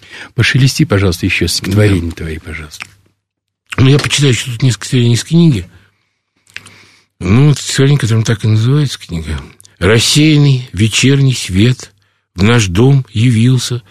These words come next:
Speaker 2: вдруг без стука, и каждый на пути предмет ощупывает близоруко. Шкаф, столик письменный, кровать. Мне кажется, что их не сразу он смог на ощупь опознать.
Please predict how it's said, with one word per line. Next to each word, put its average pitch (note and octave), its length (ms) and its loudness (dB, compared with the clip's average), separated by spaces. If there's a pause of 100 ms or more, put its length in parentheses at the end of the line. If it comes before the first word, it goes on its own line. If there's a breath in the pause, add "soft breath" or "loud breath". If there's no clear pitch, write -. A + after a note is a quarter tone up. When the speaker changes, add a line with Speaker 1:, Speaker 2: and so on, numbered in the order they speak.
(160 soft breath)
Speaker 2:
вдруг G2+ 400 2
без A2+ 280 -2
стука, A2+ 520 -4 (320 soft breath)
и A#2+ 140 2
каждый C3 680 0 (120)
на A#2+ 160 2
пути C3+ 360 0
предмет B2 760 0 (300 soft breath)
ощупывает A#2 800 0
близоруко. A2 800 0 (240 soft breath)
Шкаф, - 600 -2 (200)
столик C#3 640 0
письменный, B2 640 0 (160 soft breath)
кровать. A#2+ 640 0 (360 loud breath)
Мне B2+ 260 4
кажется, D3+ 420 0
что - 200 0
их D3 240 0
не C#3 100 4
сразу B2+ 580 0 (280 loud breath)
он C3+ 180 4
смог C#3 520 0 (160 loud breath)
на C3 180 2
ощупь C#3 520 2
опознать. B2 800 0